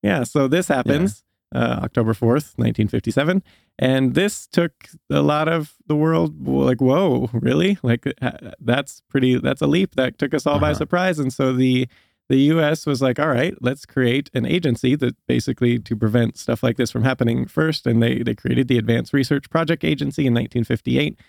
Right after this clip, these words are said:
Speaker 1: as kind of a direct response to this. And this, this people know it today as darpa. Have you
Speaker 2: Yes,
Speaker 1: heard of
Speaker 2: I have.
Speaker 1: darpa?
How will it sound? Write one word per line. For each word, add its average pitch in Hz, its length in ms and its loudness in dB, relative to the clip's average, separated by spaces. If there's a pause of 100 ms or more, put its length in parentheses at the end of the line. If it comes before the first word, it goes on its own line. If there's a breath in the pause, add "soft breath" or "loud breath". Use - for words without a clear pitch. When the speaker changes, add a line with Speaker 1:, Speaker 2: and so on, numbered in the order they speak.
(240 soft breath)
Speaker 1:
as - 120 -4
kind 117 200 0
of 113 60 2
a 113 120 2
direct 117 380 0
response 147 400 -4
to 156 100 0
this. 143 200 -2
And 135 80 2
this, 156 260 -2
this 135 200 2
people 120 260 0
know 117 140 2
it - 120 -4
today 113 260 0
as 110 100 -2
darpa. 151 480 -2
Have 135 140 -4
you 120 60 2
Speaker 2:
Yes, 127 160 0
Speaker 1:
heard - 0 -
of 113 80 -6
Speaker 2:
I 135 60 0
have. 131 100 -2
Speaker 1:
darpa? 151 200 -2